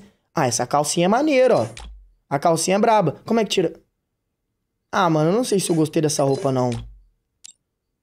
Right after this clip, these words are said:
Ah, a calça, a calça tá bonitinha até. Gostei, gostei. Se botar uma camiseta bacana, talvez fique legal. Tipo essa aqui, tá ligado? É que eu deletei todos os pacotes de skin, mano. Tem que baixar tudo.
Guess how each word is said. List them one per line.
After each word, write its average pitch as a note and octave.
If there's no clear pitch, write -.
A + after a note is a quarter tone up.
Ah, C#3+
a B2
calça, F#3
a F#3
calça G3
tá G#3+
bonitinha G3
até. C#3
Gostei, E3+
gostei. E3
Se E3
botar E3+
uma F#3+
camiseta F3
bacana, E3+
talvez E3
fique F3
legal. F3
Tipo D3+
essa D3+
aqui, D#3
tá C3+
ligado? C#3+
É D3+
que D3
eu F3
deletei F#3
todos G#3
os G#3+
pacotes G3+
de F#3
skin, D3+
mano. A#2
Tem C#3+
que D#3+
baixar D#3+
tudo. C3